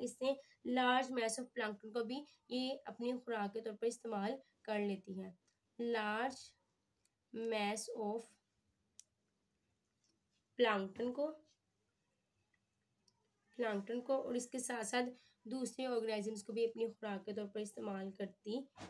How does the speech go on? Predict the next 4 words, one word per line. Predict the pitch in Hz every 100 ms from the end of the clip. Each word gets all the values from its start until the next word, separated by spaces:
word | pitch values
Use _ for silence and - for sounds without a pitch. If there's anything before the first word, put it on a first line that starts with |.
| -
है। | 196 180 - _ _ -
And | 220 - 214
other | 202 240 269 269 _ _ _ _ _ _ _ _ _ _ _ _ _ 240
organisms। | 220 220 220 226 247 247 - _ _ _ _ _ _ _ _ - _ _ _ 208 220 208 190 180 196 196